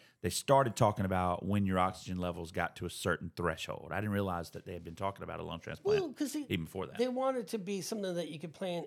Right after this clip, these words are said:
Speaker 2: in advance.
Speaker 1: Okay.
Speaker 2: You know, 'cause there's a whole mindset you have to get into and the physical therapy you have to get into. I was probably in denial. A second thing is, it, it's kinda easier to help talk to you because you,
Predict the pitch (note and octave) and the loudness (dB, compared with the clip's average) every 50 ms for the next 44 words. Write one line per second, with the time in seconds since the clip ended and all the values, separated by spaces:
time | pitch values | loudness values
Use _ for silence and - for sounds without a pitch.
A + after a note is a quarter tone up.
0 | - D#3 D#3+ D#3 D3 C3 C3 C3 C#3 D#3+ D#3 B2+ A#2 - - - - - D3 D3 | -4 -4 -2 -2 -2 -2 -4 -2 -2 -2 -2 -2 -4 -8 -12 -18 -6 -2 -2 0
1 | - G#2+ G2 - - D#3 D#3 D3+ D3+ C#3+ C#3+ C3+ C3+ C3+ D#3 D#3 - _ _ - | 0 -2 -4 -4 -6 -2 0 0 2 2 0 0 -2 -4 -6 -8 -12 _ _ -6
2 | - A#3+ G#3+ F3 E3+ F3+ - - G3 F3 E3+ F3 F3 F#3+ G3+ F#3+ F3+ F3+ F3+ F3 | -2 -2 -2 -2 -4 -6 -4 -2 -2 -2 -2 -2 0 0 2 2 4 4 4 4
3 | E3+ E3 D#3+ D#3 E3 - - _ _ _ _ _ _ - E3+ D#3+ E3 D#3+ D#3+ D#3+ | 4 4 2 -2 -6 -10 -18 _ _ _ _ _ _ -2 2 4 4 4 4 2
4 | - - - - - C3+ C#3+ D3 C3+ - - D3 C#3+ C#3 C#3 B2 - - C#3+ C#3 | 0 -2 -6 -6 -4 -4 -4 -4 -4 -4 -4 -2 -2 -2 -2 -4 -4 -6 -6 -4
5 | C#3 C#3 C3+ C3+ B2 - - D#3+ C#3+ A#2 - D#3 - - D3+ D#3 D3 C#3+ - C#3 | -4 -4 -4 -4 -4 -2 -4 -4 -2 -2 -4 -6 -4 -2 -2 -2 -2 -4 -6 -6
6 | C#3 C#3 C3+ B2+ C3+ C3+ C#3 C3+ C3+ C3 B2 - D3 C#3 - - _ _ _ _ | -6 -6 -6 -6 -6 -6 -4 -4 -4 -4 -6 -6 -6 -8 -8 -10 _ _ _ _
7 | - - E3+ G3 G3 F3 E3+ - - - B3+ D4 C#4 G3 F3 E3+ D#3 D3+ C#3+ C#3 | -2 0 2 2 2 0 -2 -6 -6 -2 0 0 2 2 2 0 0 0 0 0
8 | C#3+ C#3+ C#3 C3+ C3+ C#3 D3 E3 F#3 F3+ - D#3 C#3 - - A3+ G#3+ - B3 E3 | 0 0 2 2 2 2 0 0 -2 -4 -6 -8 -6 -2 -2 -2 0 0 -4 -2
9 | - F#3 E3 D#3 D3+ D3 D3+ D3+ - - - - - _ _ _ - F#3+ F3+ - | -2 -2 -2 0 0 -2 -2 -4 -6 -8 -12 -14 -20 _ _ _ -6 -6 -4 -2
10 | - F3+ E3+ - - - C#4+ E4+ F4 D#4 - - F3+ F3+ G3+ G#3+ G3 F#3 F#3+ E3+ | -2 -2 -2 -4 -4 -4 0 2 2 2 0 -2 -4 -2 -2 -2 -2 0 0 0
11 | D#3+ D#3 D#3 E3+ D#3+ - - - - E3+ E3+ D#3+ - - D3+ D3 C#3+ C#3 C3+ D#3 | 0 0 0 -2 -4 -6 -10 -6 -2 0 0 0 -2 -4 -6 -6 -6 -6 -6 -6
12 | C#3 B2 C#3+ D3+ | -6 -4 -8 -10